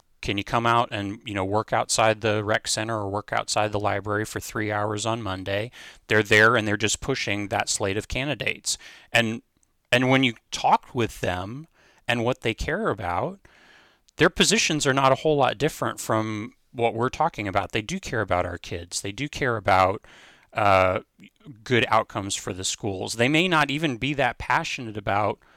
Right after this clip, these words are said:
the culture wars kinds of things. Like, they're not, they're not extremists, all of them. They're just there because the Republican Party called and said, "These, this is the s-,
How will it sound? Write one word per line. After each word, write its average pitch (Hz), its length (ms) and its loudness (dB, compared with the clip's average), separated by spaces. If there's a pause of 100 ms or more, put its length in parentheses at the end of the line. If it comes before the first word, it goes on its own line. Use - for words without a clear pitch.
(360)
the 117 120 0
culture 165 400 0
wars 104 440 -4
kinds 117 320 -4
of 110 100 -6
things. - 480 -6
Like, - 160 -2
they're 120 120 2
not, 139 300 0 (600)
they're 131 100 4
not 156 280 4
extremists, 131 720 -4
all 95 220 -2
of 85 140 -12
them. - 420 -12 (680)
They're 147 140 8
just 190 260 2
there 135 160 8
because 120 600 4 (380)
the 117 80 2
Republican 139 460 2
Party 127 260 2
called 120 360 2
and 120 120 -4
said, 107 300 2
"These, 110 220 -2
this 120 360 -2
is 127 80 -2
the - 80 -6
s-, - 160 0